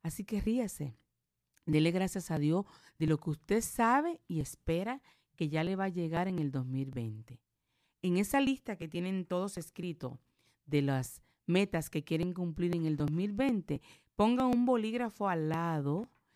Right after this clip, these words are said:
y en ese bolígrafo va a poner los chismar según se vayan cumpliendo. Y cuando usted vea que han pasado los meses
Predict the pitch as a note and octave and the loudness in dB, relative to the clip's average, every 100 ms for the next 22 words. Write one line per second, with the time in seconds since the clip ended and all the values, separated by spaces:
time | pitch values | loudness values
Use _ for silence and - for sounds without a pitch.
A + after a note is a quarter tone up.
0 | _ - _ F#3+ F3 G3 - B3+ A#3+ G#3+ | _ -20 _ 0 2 2 0 0 2 2
1 | G#3 A3+ G#3 E3+ E3+ F#3+ F#3+ F#3 E3+ D#3+ | 2 0 -2 -4 -2 -4 -2 -4 -6 -8
2 | E3 D#3 E3+ F3+ D#3+ D3 D3+ D3+ C#3+ C#3 | -4 -2 -2 -4 -4 -2 -2 -4 -6 -4
3 | C#3+ D3+ D3 C#3 C3 B2 A#2+ A#2+ A#2+ C#3+ | -4 -4 -6 -8 -8 -8 -8 -8 -10 -12
4 | B2+ _ _ _ _ _ _ _ _ F#3+ | -16 _ _ _ _ _ _ _ _ -4
5 | E3+ - F3 D#3+ D#3+ E3 D#3+ A3+ C#4+ E4 | -4 -2 -2 0 0 -2 0 2 4 4
6 | D#4+ A3 A3 G#3+ F#3+ E3 F3+ G3 G#3+ G#3 | 2 2 0 -4 -6 -6 -4 -2 0 0
7 | G3+ A3+ A3+ G3 E3 | 0 0 -2 -2 -4